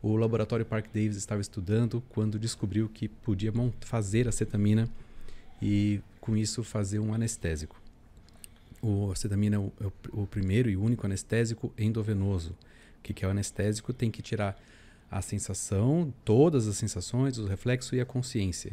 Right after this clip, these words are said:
Então é diferente de um hipnótico na anestesia que só tira a consciência, mas não, não tira a dor, né? Não tira outras sensações. Então a ketamina veio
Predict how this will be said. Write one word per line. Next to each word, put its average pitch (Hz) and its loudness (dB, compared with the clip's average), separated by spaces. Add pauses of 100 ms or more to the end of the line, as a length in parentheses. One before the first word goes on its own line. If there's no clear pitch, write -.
(120)
Então 104 -8
é 101 -6
diferente 101 -4
de 98 -4
um 98 0
hipnótico 107 0
na 92 -2
anestesia 92 -2
que - -8
só - -6
tira 110 0 (380)
a - -4
consciência, 113 0
mas 101 2
não, 110 2 (160)
não 110 0
tira 107 0
a 107 -2
dor, 95 2 (260)
né? 92 -2
Não 92 -2
tira 101 -2
outras 101 -2
sensações. 98 -4 (680)
Então 98 -4
a 92 -2
ketamina 98 -2
veio 101 2